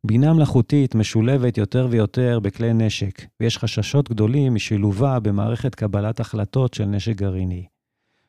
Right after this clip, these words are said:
נוסף על כך, יהיו לבינה המלאכותית השלכות מרחיקות לכת על העולם הכלכלי והאזרחי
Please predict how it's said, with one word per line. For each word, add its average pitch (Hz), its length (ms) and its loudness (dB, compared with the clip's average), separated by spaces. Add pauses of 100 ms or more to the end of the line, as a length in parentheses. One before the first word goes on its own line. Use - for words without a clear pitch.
(140)
נוסף 139 380 0
על 123 80 0
כך, 113 400 0
יהיו 127 160 2
לבינה 120 440 2
המלאכותית 120 680 0
השלכות 107 520 -2
מרחיקות 123 540 0
לכת 120 360 0
על 110 140 2
העולם 113 340 4
הכלכלי 110 560 0
והאזרחי 101 720 0